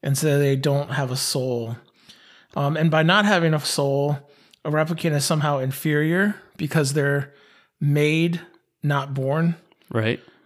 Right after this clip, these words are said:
Speaker 1: Joy, when they start to, at one point in the movie, they start to feel that maybe Kay is, in fact, the progeny of Rachel, and therefore he was born.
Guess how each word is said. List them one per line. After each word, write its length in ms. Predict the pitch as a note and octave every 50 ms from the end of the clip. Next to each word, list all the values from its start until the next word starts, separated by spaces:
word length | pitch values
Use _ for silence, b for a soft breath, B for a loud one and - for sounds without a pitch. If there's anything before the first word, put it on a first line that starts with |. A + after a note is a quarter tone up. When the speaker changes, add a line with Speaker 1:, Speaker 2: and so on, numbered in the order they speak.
| b b
Speaker 1:
Joy, 640 | D3 E3+ F#3 G#3 A3+ A#3 A3 G#3 G3+ G3 G3+ G3 - - _
when 180 | F3+ E3+ E3 D#3 - - -
they 240 | F3+ E3 E3 D#3+ - - _ _ -
start 280 | - - - A3 A3
to, 80 | A3 A#3 G3
at 200 | F#3 F#3+ G3+ F#3
one 140 | F#3+ G#3+ G3+
point 180 | B3 G#3+ G3+
in 60 | F#3+
the 40 | F3+
movie, 360 | F3+ F3 F#3 F#3 F#3 F#3+ -
they 120 | D#3 D#3+ D#3+
start 200 | - - F3+ F3
to 60 | E3
feel 180 | E3 - F3+ E3
that 120 | D3+ C#3+
maybe 600 | C#3+ D#3 D#3 D#3+ E3 E3 E3 D#3+ D#3+ C#3 - - - _ _ _ _ _ _ _
Kay 440 | - - - F3+ E3 E3 D#3 D#3 E3
is, 420 | F3 - D3+ D#3 D3+ D3 C#3+ - F3+
in 80 | E3
fact, 460 | C#3 E3 D3+ C#3+ C#3 C#3 - - - B B B B B B B B B B
the 100 | - E3
progeny 560 | D#3+ - D#3 D3 C#3+ D3+ D3 D#3+ D#3 D3+ D3+ D3
of 140 | C#3 C#3+
Rachel, 340 | D3+ D3+ D#3 - - A#3+ A#3
and 260 | G3+ D#3+ D3 D3 D3
therefore 220 | D3 C#3+ C#3 D3+ C3
he 100 | D#3 D#3
was 140 | C#3+ C3+ C3+
born. 440 | C3+ C3+ C#3 D3+ F3 G3+ G#3+ G#3+